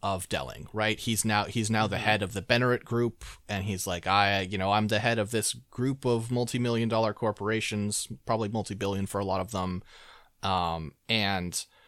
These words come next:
Speaker 1: everything goes by my whim, and so I'm running the school this way." And the way the school is run doesn't make any goddamn sense. Um,
Speaker 2: No.
Speaker 1: I will, I will say it is easier to understand his motives a bit when you get some details that are available from supplementary material, like bios and stuff.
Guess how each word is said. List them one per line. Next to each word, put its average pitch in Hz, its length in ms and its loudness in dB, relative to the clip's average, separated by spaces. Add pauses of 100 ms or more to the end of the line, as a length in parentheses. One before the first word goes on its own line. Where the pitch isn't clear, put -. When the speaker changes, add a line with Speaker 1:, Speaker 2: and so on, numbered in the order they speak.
(280)
Speaker 1:
everything 120 320 4
goes 117 240 4
by 110 120 0
my 107 220 4
whim, 104 300 2
and 95 100 0
so 117 120 0
I'm 110 120 2
running 135 200 2
the 123 80 0
school 175 360 2
this 131 200 0
way." 110 400 2 (480)
And 143 220 6
the 160 80 4
way 214 140 6
the 165 80 -2
school 156 320 2
is 120 80 0
run 120 160 2
doesn't 117 200 0
make 113 160 0
any 107 120 0
goddamn 90 360 -2
sense. - 460 0 (380)
Um, 92 560 0 (120)
Speaker 2:
No. 101 300 -6 (460)
Speaker 1:
I 143 80 8
will, 156 200 2 (120)
I 139 80 8
will 180 180 4
say 160 240 6
it 139 100 4
is 117 160 0
easier 151 280 0
to 143 180 0
understand 127 480 2
his 131 240 4
motives 127 320 2
a 131 60 0
bit 131 240 2
when 113 120 2
you 101 100 0
get 110 140 -2
some 104 200 2
details 107 500 0
that 104 140 0
are 98 100 2
available 98 420 0
from 101 360 0
supplementary 95 500 2
material, 101 480 -2
like 101 240 -2
bios 95 380 -2
and 160 100 2
stuff. 175 340 2